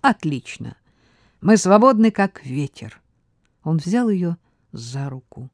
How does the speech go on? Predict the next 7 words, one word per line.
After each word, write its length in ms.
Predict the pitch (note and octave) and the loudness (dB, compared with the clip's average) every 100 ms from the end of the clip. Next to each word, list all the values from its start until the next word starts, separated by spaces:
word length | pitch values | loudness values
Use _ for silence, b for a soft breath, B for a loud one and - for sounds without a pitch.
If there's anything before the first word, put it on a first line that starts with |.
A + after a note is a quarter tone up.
| _ b b - | _ b b -12
и 80 | D3+ | -4
повёл 300 | G3 B3 A3+ | -2 -2 -2
ловить 340 | D#3 D3+ F3 _ - | -2 -4 -10 _ -12
такси. 640 | C#3+ - - - - A#2 _ _ _ _ _ B B B | -12 -12 -20 -20 -18 -18 _ _ _ _ _ B B B
Усадил 420 | - F3+ C4 D4+ A3+ | -6 -2 2 4 4
её 160 | E3 | 4
сзади, 640 | D3+ D#3+ F#3 B3+ A3 A3 | 0 -2 0 0 -2 -4